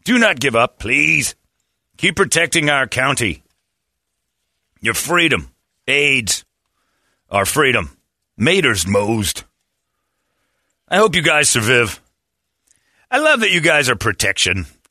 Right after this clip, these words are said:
All the things you are. Important. We do need you no matter what.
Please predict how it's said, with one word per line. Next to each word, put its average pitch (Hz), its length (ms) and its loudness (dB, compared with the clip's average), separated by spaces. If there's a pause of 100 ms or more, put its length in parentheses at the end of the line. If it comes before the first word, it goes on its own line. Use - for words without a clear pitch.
(180)
All 131 300 4
the 117 120 0
things 104 380 -2
you 101 160 0
are. 95 380 0 (1300)
Important. 123 1160 0 (1120)
We 135 220 2
do 156 360 2
need 127 400 2
you 98 340 2 (220)
no 123 680 4
matter 101 720 4
what. 76 640 -2